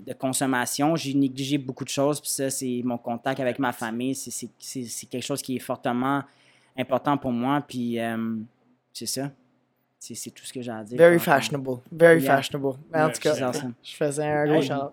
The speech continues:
Speaker 3: on est rendu au moment du pod.
Speaker 2: Des questions ?
Speaker 3: Où, euh, c'est ça, comme je te disais, euh, on fait des, euh, des, des stéréotypes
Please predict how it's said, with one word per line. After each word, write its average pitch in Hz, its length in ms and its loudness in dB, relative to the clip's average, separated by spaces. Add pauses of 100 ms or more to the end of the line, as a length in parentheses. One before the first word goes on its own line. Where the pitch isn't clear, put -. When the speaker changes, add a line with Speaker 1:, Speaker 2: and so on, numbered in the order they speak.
Speaker 3:
on 135 160 -6
est 135 80 -2
rendu 127 380 -2
au 131 480 0
moment 131 340 -2
du 143 140 -10
pod. 156 480 -6 (120)
Speaker 2:
Des 165 120 2
questions ? 196 520 4 (560)
Speaker 3:
Où, 131 180 2
euh, 120 220 6
c'est 120 140 -6
ça, 196 160 0
comme 139 160 6
je - 100 -8
te 139 80 6
disais, 127 560 6
euh, 120 360 4 (1040)
on 127 140 -4
fait 180 220 4
des, 143 260 6
euh, 110 460 -2
des, 113 220 -4
des 117 200 -6
stéréotypes 147 760 6